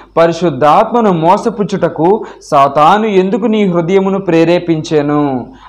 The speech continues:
అది నీ యొద్దనున్నప్పుడు నీదే గదా? అమ్మిన పిమ్మట అది నీ వశమై ఉండలేదా? ఎందుకు ఈ సంగతి నీ హృదయములో ఉద్దేశించుకున్నావు?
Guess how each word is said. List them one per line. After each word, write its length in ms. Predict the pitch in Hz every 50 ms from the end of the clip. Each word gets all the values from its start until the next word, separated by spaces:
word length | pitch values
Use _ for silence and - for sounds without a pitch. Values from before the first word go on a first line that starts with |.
| - -
అది 260 | 135 147 147 156 156
నీ 80 | 156 151
యొద్దనున్నప్పుడు 840 | 147 143 165 156 156 175 208 202 202 202 208 208 208 202 196 180
నీదే 380 | 170 156 147 156 165 196 202 185
గదా? 340 | 190 190 190 208 226 254 262 - - - - - - _ - 147
అమ్మిన 300 | 175 202 226 262 254 262
పిమ్మట 400 | 262 254 254 226 226 240 233 240
అది 160 | 226 196 208
నీ 120 | 196 185
వశమై 460 | 160 147 147 147 196 180 185 185 175
ఉండలేదా? 640 | 156 147 151 156 156 151 147 139 139 139 165 196 214 - - - - - _ 160
ఎందుకు 480 | 160 175 202 220 247 277 302 302 294
ఈ 200 | 285 262 240 247
సంగతి 460 | 240 247 226 208 214 220 247 240 240
నీ 120 | 226 220 214
హృదయములో 540 | 196 185 180 170 196 202 196 196 202 214 208
ఉద్దేశించుకున్నావు? 1500 | 185 156 151 139 131 147 208 214 202 208 208 196 185 - 208 202 190 170 160 156 151 147 147 147 151 147 135 123 -